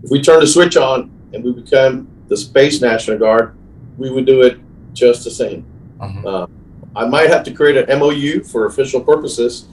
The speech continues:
Speaker 1: uh, to work between the Space National Guard and the Air National Guard, but those are still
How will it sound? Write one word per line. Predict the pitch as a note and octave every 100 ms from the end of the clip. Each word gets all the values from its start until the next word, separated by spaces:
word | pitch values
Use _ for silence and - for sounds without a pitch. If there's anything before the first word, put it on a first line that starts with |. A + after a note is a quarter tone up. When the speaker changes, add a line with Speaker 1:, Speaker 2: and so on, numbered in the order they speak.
| - - - -
Speaker 1:
uh, | G2 F#2+ F#2+
to | - A#2+
work | A#2+ A#2+
between | A#2+ B2 A#2 A2+ A2 -
the | - G2 F#2+
Space | - A2+ A2
National | A2 G#2+ - A2
Guard | A2
and | G2+
the |
Air | G#2 A2
National | A2+ A2 -
Guard, | C3 A2+ - - - -
but | - -
those | C#3+ D3
are | C#3 A#2
still | - - D#3 D3+ D3+